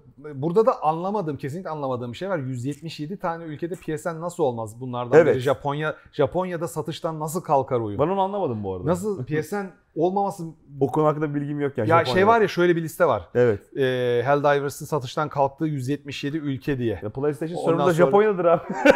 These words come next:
Speaker 2: Yani
Speaker 1: Ya o,
Speaker 2: PlayStation'da
Speaker 1: o,
Speaker 2: bir
Speaker 1: o, orada
Speaker 2: Niye
Speaker 1: Japonya
Speaker 2: olmaz
Speaker 1: ve
Speaker 2: yani?
Speaker 1: bayrağını gördüm.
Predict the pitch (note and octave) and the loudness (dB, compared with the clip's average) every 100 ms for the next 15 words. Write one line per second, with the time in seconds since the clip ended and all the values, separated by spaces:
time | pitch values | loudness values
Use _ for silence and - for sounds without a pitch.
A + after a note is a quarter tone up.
0 | - D#4 - C#4+ - B3 A#3 G#3+ G3 F#3 | 8 6 8 6 8 4 6 6 4 4
1 | F#3 F#3+ - F#3+ C3 - G#3+ G3+ G3 G3+ | 2 -2 2 4 6 6 6 8 6 6
2 | G#3 F3 A3 E3+ G#3 A#3+ G#3+ E3+ F#3 G#3+ | 6 8 6 4 4 6 4 6 8 8
3 | G3 G#3 E3 C#3+ A#2+ B2 D#3 E3+ F3+ F#3+ | 8 8 8 8 6 6 6 4 2 0
4 | E3+ F#3 G3+ F#3+ C4+ | 0 2 2 0 -6